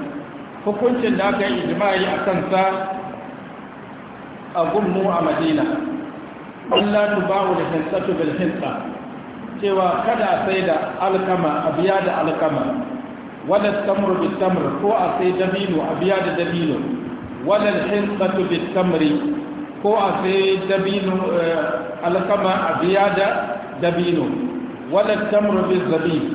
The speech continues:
ko a sai da dabino a biya da, eh, zabib, shine inabi. Wala al-hintatu liz-zabib,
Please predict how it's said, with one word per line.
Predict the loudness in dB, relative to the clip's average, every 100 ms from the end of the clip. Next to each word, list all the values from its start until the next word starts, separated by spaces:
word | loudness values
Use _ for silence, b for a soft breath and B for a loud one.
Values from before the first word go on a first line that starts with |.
| -4 -4 -8 -6
ko | 0 2
a | 2 2
sai | 0 2
da | 0 0
dabino | 0 0 0 2 0 0
a | 0 0
biya | 4 4 4
da, | 2 0 -2 -4 -8 -12 -14 -16 -8
eh, | 2 4 6 4 2 -2 -2
zabib, | -2 0 0 0 0
shine | -2 0 0 0 -2 -4 0
inabi. | 2 2 2 0 -2 -6 -10 -12 -14 -14 -16 -16 -16 -4
Wala | 2 4 2
al-hintatu | 0 0 -2 0 0 0
liz-zabib, | 0 0 2 0 2 0